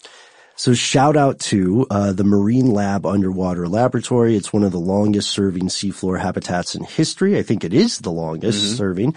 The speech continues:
Speaker 1: Uh, and that is in Key Largo, Florida. It's been around since nineteen eighty-four. It's a training center too, if you wanna go.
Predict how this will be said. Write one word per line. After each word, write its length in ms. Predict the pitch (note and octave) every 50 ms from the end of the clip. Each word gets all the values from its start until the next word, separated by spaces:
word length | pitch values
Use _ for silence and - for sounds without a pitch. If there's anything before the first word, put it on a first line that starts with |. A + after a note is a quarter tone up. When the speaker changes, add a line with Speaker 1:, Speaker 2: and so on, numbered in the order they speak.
| - - - - -
Speaker 1:
Uh, 240 | - G2+ G2+ G2+ G#2
and 300 | - G2+ A2 A2 G#2+ G#2 -
that 360 | - G#2+ A2+ A#2+ C#3+ D#3+ - - -
is 400 | A2 A2 A2 A2 A2 G#2 - - -
in 440 | G#2+ G#2+ G#2 G2+ G2 G2 F#2+ G2 F#2+
Key 340 | - - - D3 D#3+ F3 F3
Largo, 500 | C#3+ A2 G2+ G#2+ G#2+ G#2 G#2+ A2 G#2+ G2
Florida. 500 | - - - - G2+ G2+ G#2 G2 F#2+ F#2
It's 160 | F2 E2 -
been 120 | - B2+
around 260 | A#2+ A#2 A2 G#2+ A2 G2+
since 280 | - - F#2 - -
nineteen 680 | - G2+ G2+ G2+ G2+ - - - - G#2+ G2+ G2 G2 F#2 - -
eighty-four. 1120 | F2+ F2+ F#2 F#2 F2 F2+ F2+ E2+ - - - - - - G#2 F#2 F2 F2 - - - - _ _ _ _ _ _ _ _ _ _ _ _ -
It's 160 | B2+ A#2+ -
a 60 | A#2+
training 460 | G#2+ - - E3 G#3 A3+ D#3+ F#2 E2+ D#2+
center 340 | - - F2+ E2 D2+ D#2
too, 260 | - - - D3 C#3+ F#2+
if 160 | D#2+ - -
you 60 | F2
wanna 200 | F2 F#2 F2 D2+
go. 380 | D2 D#2+ - - - - -